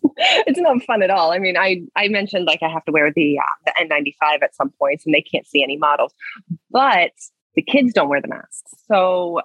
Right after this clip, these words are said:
um, a lot of kids have sensory issues. A lot of kids, um, are too little to really keep it on. Um,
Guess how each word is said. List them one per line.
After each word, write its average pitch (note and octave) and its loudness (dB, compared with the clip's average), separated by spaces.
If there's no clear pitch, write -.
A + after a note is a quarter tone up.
um, D#3+ -4
a F#3 0
lot F#3 2
of F#3 -4
kids G3 -6
have E3+ -2
sensory D#3+ -2
issues. B3 2
A F#3 0
lot D#3+ 0
of E3+ -4
kids, D#3 -2
um, C#3+ 2
are F3 4
too - -2
little F3+ 2
to F#3 0
really E3 0
keep - -4
it D3 -2
on. A#3 2
Um, D#3+ 0